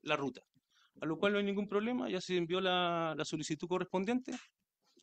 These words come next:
Entonces, para que ustedes sepan, eh, que en conversación y en completo acuerdo con la comunidad de Liucura, fueron ellos los que eligieron. Eh, también destacar que ellos entienden, y lo manifestaron así, que hay que hacer esfuerzo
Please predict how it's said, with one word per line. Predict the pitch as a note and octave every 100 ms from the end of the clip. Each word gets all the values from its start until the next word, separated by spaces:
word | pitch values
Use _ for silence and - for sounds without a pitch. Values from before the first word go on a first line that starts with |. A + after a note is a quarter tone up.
| - -
Entonces, | B2+ F3 E3+
para | D#3
que | D3
ustedes | C#3 F3+ F3+
sepan, | A3 G#3+ A3 G#3+ - - - - - -
eh, | C#3 C#3 C3+ C3+ C3 C3 B2+
que | C3+
en |
conversación | B2+ C3 C3 B2+ B2 - F#3+ G#3 G#3 D#3+
y | D3+ D3
en | D3 C#3+ C3+
completo | - C3+ D#3+ E3+ E3+
acuerdo | E3+ F#3 F#3+
con | F#3
la | F#3+
comunidad | F3+ F#3 F#3 F#3+ G3+
de |
Liucura, | F#3+ F3+ A3 A3+ A3+ F#3+
fueron | - D#3 D#3+
ellos | F3
los | F3
que | F3+
eligieron. | E3+ F#3 G3+ G3+ G#3 -
Eh, | B2+ B2+
también | C3 B2+ D#3 E3 E3
destacar | D#3 - C3+ E3 E3
que | D#3+ D#3+ D3+ C#3+ C#3 _ - - - - - -
ellos | - D3 F3+
entienden, | E3 - F#3 F#3+ E3+ F3
y | C#3+ C3+ C3
lo | C3
manifestaron | C3 C3 C3 - E3
así, | D#3+ - F#3
que | - D#3+ D3+ C#3+ C#3 D3
hay | D3+
que |
hacer | E3+ F#3
esfuerzo | E3+ G3+ E3+ -